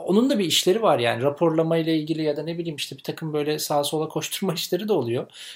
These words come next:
Bir de dedikasyonu da çok önemli. Ne kadar dedike oluyor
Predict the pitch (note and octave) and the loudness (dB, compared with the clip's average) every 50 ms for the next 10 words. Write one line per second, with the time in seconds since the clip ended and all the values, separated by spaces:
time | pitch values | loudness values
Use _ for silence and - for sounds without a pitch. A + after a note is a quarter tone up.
0 | - _ - E3+ A3+ A#3+ A3 - - D3+ D3+ D3+ E3 D#3+ F#3 F#3 - F#3+ F3+ - | -16 _ -2 2 4 4 4 2 -2 -6 0 2 2 2 2 2 0 0 0 0
1 | - G3+ G#3 G#3 F#3+ - - C3 C3 A#2+ A2+ A2+ A2+ A2+ A#2 A#2 A#2 - _ - | 0 0 0 0 0 0 -2 -2 -4 -4 -4 -4 -6 -8 -10 -12 -14 -12 _ -4
2 | D#3+ D#3 F#3 D#3+ D#3 C#3+ C3 B2+ A#2+ A#2+ A#2 - - A#2+ A2+ A2+ A2+ A2+ A2+ A#2 | 0 2 4 6 6 6 4 4 0 -4 -4 -4 -4 -4 -4 -4 -4 -6 -6 -6
3 | - | -8